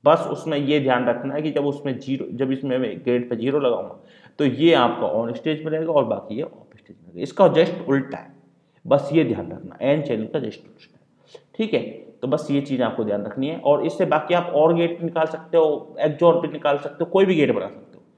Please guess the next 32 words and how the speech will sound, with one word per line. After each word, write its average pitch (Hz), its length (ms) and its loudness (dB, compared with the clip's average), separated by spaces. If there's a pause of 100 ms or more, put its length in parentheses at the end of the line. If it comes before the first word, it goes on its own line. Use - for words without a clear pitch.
(200)
मैंने 135 240 4
इसमें 160 220 -2
basic 135 320 2
gate 143 240 -4
ने-, 120 260 0 (120)
अ, 110 720 -2 (960)
नैंड 127 360 4
और 135 160 0
नॉर 113 160 2
के 113 120 -4
बारे 110 180 -2
में 143 160 -8 (800)
पहले 107 180 -4
आपको - 460 -12 (120)
बताना 104 300 -10
चाहा, 127 500 -8 (220)
तो 110 80 0
उसमें 120 180 -4
पहले 120 200 0
मैंने 120 180 0
नॉट 113 260 -2
के 127 100 -2
बारे 127 140 0
में 135 80 -2
बताया 143 320 -4
और - 300 -2
इसके - 240 -4
बाद 117 200 0
में 120 100 -4
मैंने 117 240 -6
आपको 107 300 -10
ने-, 127 160 -8